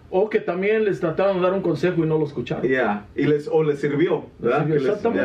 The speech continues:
Speaker 2: ya.
Speaker 1: sí, o sea, sigan sus sueños y también díganos,
Speaker 2: <clears throat>
Speaker 1: un, queremos saber sus comentarios, qué, qué, qué anécdotas que han tenido,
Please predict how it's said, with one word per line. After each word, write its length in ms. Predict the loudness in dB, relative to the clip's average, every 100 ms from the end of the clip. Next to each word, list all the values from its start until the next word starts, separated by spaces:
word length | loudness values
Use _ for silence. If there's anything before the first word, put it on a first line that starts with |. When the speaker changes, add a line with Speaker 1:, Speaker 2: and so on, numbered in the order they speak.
| 0
Speaker 2:
ya. 60 | -2
Speaker 1:
sí, 200 | -2 -2
o 40 |
sea, 300 | -2 -6 -6 -4
sigan 300 | 0 0 0
sus 160 | 0
sueños 440 | 0 0 -2 -6 -10 -20 -8 -4
y 60 |
también 360 | -2 0 0 2
díganos, 560 | 2 2 2 0 0
Speaker 2:
<clears throat> 0 |
Speaker 1:
un, 400 | 0 2 2 2 2 -2
queremos 300 | 0 0 2
saber 180 | 0 0
sus 160 | -2
comentarios, 560 | -2 -2 0 0 0 0
qué, 240 | -2 -2
qué, 400 | 0 2 2 -2 -8
qué 200 | -14 -6
anécdotas 600 | 0 2 2 0 -2 -2
que 80 | -2
han 160 | -2 0
tenido, 460 | 0 2 2 0